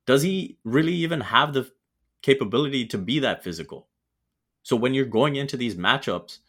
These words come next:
your expectation shouldn't be, "Oh, okay, he'll be physical all of a sudden." I think the expectation is he is gonna get bullied.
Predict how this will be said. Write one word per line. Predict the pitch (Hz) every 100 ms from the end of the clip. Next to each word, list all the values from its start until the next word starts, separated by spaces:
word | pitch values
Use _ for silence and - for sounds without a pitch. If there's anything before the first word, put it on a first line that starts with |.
| -
your | - -
expectation | 156 - 143 - 147 151 160
shouldn't | - 147 139
be, | 131 127
"Oh, | 117 127 117
okay, | 117 113 101 _ _ _
he'll | - 123
be | 95 92 113
physical | 110 117 107 104 101
all | 92 95 95
of |
a | 87
sudden." | - 113 76 78 _ _ _ _ _ _ _ _ _ _ _ _
I | 107 160
think | 277 190
the | 147
expectation | - 143 139 143 147 139
is | 151
he | 143 175
is | 165 214
gonna | 165 139
get | 101 87
bullied. | 87 82 -